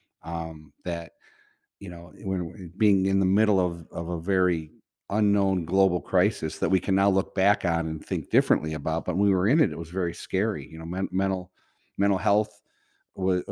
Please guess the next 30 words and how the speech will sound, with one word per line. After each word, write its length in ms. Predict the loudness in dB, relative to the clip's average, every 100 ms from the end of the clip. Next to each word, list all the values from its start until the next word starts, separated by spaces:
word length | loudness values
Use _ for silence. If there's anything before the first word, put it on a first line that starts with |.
| -8
was 240 | -6 -8 -2
being 200 | 0 0
challenged. 800 | 2 2 2 2 -2 -4 -10 -12
You 80 | -14
know, 240 | -12 -16
people's, 600 | -14 -10 -8 -10 -12 -20 _ _ -20
uh, 80 | -20 -20 -10
beliefs 520 | -4 -2 -2 -6 -2
were 120 | 2
being 220 | 2 2 0
challenged, 720 | 0 0 -2 -6 -12 -16 _
and, 220 | -16 -16
and 200 | -14 -12
you 120 | -10
had 280 | -6 -4 -4
to, 120 | -6 -6
you 140 | -8
know, 240 | -10 -16 _ -18
y-, 140 | -16
you 120 | -12
know, 180 | -12 -12
I 100 | -12
think 240 | -6 -6 -4
more 280 | 0 4 4
now 260 | 4 2 2
than 160 | 0
ever, 460 | 2 4 2 -2 -6 _ _ _ _ _ _
you 140 | -8
had 200 | -6 -6
to, 100 | -8